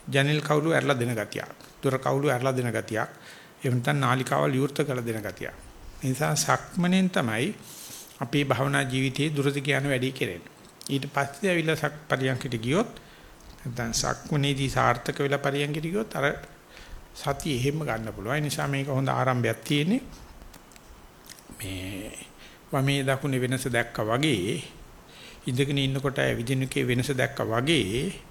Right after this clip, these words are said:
ඔක ඉස්සරහට යනකොට වම ඔසවනවා තබනවා වෙනස.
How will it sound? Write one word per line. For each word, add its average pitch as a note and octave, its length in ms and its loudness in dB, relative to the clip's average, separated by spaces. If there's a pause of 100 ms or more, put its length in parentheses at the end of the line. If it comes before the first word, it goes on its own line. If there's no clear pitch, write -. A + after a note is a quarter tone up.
(340)
ඔක D#3 140 -4
ඉස්සරහට D3+ 480 2
යනකොට D3+ 480 2 (640)
වම C#3 260 2 (100)
ඔසවනවා C3+ 520 0
තබනවා A#2 420 -2
වෙනස. G#2 320 -4